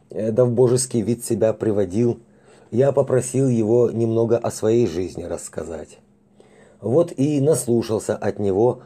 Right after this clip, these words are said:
разных современных иностранных словечек, да умных речей. Ведь Иван Лютич поначалу подумал, что мы тут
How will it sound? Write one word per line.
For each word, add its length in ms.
разных 480
современных 680
иностранных 680
словечек, 760
да 180
умных 380
речей. 540
Ведь 260
Иван 380
Лютич 480
поначалу 500
подумал, 540
что 260
мы 140
тут 260